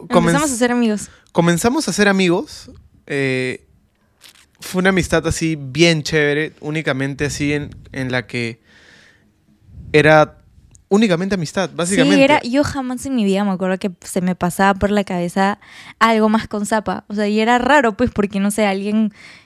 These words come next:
Speaker 1: chibola y como que, ah, que el grupo chévere y que eras guapo y todo te hable, era como que, ah, mierda, ¿entiendes?
Speaker 2: Sí,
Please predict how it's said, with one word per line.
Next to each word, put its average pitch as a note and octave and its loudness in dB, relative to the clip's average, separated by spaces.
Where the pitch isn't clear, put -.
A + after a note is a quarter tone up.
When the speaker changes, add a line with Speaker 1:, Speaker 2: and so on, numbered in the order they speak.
Speaker 1:
chibola G3+ 4
y G3+ -2
como F#3 -2
que, F#3+ -2
ah, F#3+ 0
que F#3 -6
el F3 -6
grupo F#3 -2
chévere F3+ -6
y F#3+ -14
que F3+ -4
eras F#3+ -2
guapo F#3+ 0
y F#3+ -2
todo F#3 -2
te F3+ -6
hable, F#3 -4
era F#3 -8
como F#3+ -10
que, - -12
ah, A#3+ -18
mierda, F#3+ -4
¿entiendes? F3+ -10
Speaker 2:
Sí, - -18